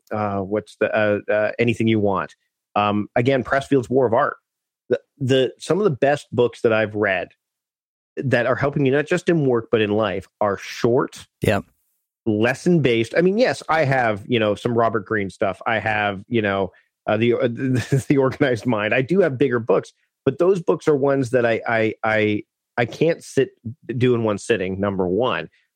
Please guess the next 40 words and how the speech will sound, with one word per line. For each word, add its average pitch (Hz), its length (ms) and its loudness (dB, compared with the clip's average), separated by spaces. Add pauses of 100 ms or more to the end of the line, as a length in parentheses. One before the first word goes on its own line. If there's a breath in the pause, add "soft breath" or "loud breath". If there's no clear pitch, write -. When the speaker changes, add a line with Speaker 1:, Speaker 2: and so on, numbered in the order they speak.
(100)
Speaker 1:
But 139 100 2
also, 156 420 0 (360 loud breath)
they, 127 420 2 (760)
because 151 500 0
they're 123 200 2
so 123 440 0
meaty 120 720 0
and 110 160 -2
heavy, 139 480 -2 (380)
that 123 180 0
it's 120 140 0
harder 127 420 0
for 120 180 -4
me 117 200 2
to - 120 -4
kind 110 260 -2
of 104 220 0 (1120)
grab 113 380 0
onto 107 320 -2
them 101 120 0
or 95 60 -2
gravitate 101 580 -2
them 98 120 -4
as 90 140 -6
much 95 200 -4
as 95 100 -2
these 95 200 -4
other 92 160 0
books. - 340 -6 (400)
And 120 120 2
I 117 60 2
think 139 300 0 (100)
with, 113 300 0 (180)
I, 127 300 -2 (140)
I 123 140 2
would 117 140 4
imagine 123 540 0
that 107 160 -2
that's - 320 -2
the, 104 240 2